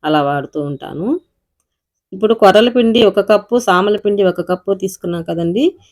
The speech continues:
ఈ మినప్పిండి మాత్రము ముప్పావు కప్పు తీసుకోవాలండి.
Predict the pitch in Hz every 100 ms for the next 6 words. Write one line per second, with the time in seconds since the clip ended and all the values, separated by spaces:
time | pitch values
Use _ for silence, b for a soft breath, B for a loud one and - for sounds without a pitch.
0 | b - 208 202 220 240 285 247 214 254
1 | - - 240 233 185 180 220 220 220 220
2 | 220 202 196 - 170 160 151 151 165 269
3 | 415